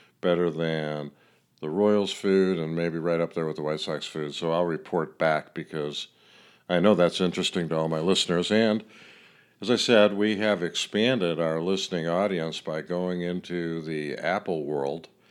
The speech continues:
And, uh, so with Facebook, whenever I learn about that,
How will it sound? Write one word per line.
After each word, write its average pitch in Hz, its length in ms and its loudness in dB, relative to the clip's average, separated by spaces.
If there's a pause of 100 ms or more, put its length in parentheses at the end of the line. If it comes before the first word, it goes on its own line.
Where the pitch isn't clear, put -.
(340)
And, 98 440 0
uh, 95 320 6 (600)
so 95 520 2
with 82 180 -4
Facebook, 107 640 2
whenever 90 380 2
I 87 40 4
learn 87 240 0
about 82 280 -2
that, 92 440 4